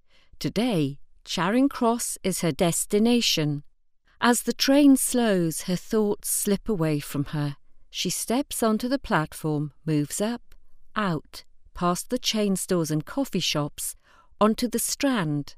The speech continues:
Duncannon, Adelaide, round and back. She is searching for a pop-up a friend told her about the night before that sells seedlings of spruce and pine in decorative pots.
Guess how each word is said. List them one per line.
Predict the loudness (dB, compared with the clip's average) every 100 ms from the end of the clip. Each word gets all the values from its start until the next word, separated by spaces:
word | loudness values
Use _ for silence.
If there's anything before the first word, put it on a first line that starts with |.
| -4
Duncannon, | 0 0 0 0 0 0 -2 -4 -4
Adelaide, | 0 4 4 4 2 0 -4 -6
round | 2 4 4 2 0
and | -4 -2
back. | -4 -4 -10 -18 -20 -20 _ _ _ _ _
She | -4 0 2
is | 2
searching | 2 2 2 0 -4
for | -2 -2
a |
pop-up | 2 0 2 -2 -2
a | -10
friend | -2 0 0
told | 0 0 0
her | 0
about | -2 0 -2 -2
the | -2
night | 0 2 -2 -4
before | -4 2 2 2 0 _ _ _
that | 2 2
sells | 2 4 4 4
seedlings | 2 4 4 6 4 2
of | -2
spruce | -4 4 4 4 0
and | 0 0 -4
pine | -2 0 2
in | 0 0
decorative | -2 -2 -6 -6 -6
pots. | -6 -6 -6 -12 -12